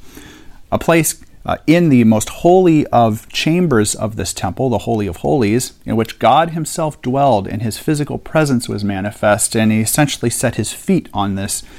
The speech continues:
this Ark of the Covenant as his resting place. Again, this connection between heaven and earth.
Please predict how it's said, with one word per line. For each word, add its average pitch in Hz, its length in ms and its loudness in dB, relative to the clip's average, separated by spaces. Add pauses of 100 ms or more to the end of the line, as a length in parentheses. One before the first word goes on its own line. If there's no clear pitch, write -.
(140)
this 107 160 -2
Ark 127 240 2
of 117 120 -6
the 104 80 -8
Covenant 113 500 0
as 107 240 -2
his 110 160 -4
resting 143 360 0
place. 90 360 -6
Again, 120 340 -2
this 95 160 -6
connection 110 560 -2
between - 320 -8
heaven 107 320 -4
and 90 160 -8
earth. 101 260 -8